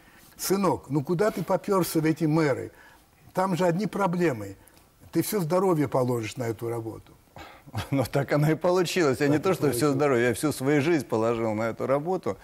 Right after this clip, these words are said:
Speaker 2: но при этом, э, никогда об этом не жалел.
Speaker 1: Не жалеете?
Speaker 2: И не жалею.
Speaker 1: И не жалеете. Значит, вас назначили. Говорят, что именно в свое время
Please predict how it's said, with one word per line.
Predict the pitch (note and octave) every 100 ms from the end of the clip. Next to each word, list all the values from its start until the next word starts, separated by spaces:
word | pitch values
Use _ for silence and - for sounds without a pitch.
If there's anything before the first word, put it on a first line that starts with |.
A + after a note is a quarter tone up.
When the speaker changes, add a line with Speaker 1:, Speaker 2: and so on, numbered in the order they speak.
| - - -
Speaker 2:
но | - A#2 B2+ B2+ A2+
при | B2 B2
этом, | C#3 - G#2+ G#2 F#2
э, | F2+ G2 G2+ F#2
никогда | B2 C3 B2 G#2+ G#2
об | G2
этом | G2 F#2+ F2+
не | F#2
жалел. | F#2 G2+ E2+ -
Speaker 1:
Не | D3 D#3
жалеете? | D3 A#2+ F#2 F#2 - G2 _ -
Speaker 2:
И | B2
не | B2+ B2
жалею. | G#2+ A2 - A2+ F#2+ G#2
Speaker 1:
И | C#3
не | C3
жалеете. | A2 G2+ F#2+ G2 - - _ _ _ - - - - - - - - - - - - D3+ -
Значит, | D#3 E3+
вас | A3 A3
назначили. | F3+ C#3 A#2 F#2+ - - - - _ _ _ - -
Говорят, | A#2+ D3 F#3
что | - E3+
именно | D#3+ D#3
в |
свое | - D#3
время | C#3+ D#3+ E3+ D3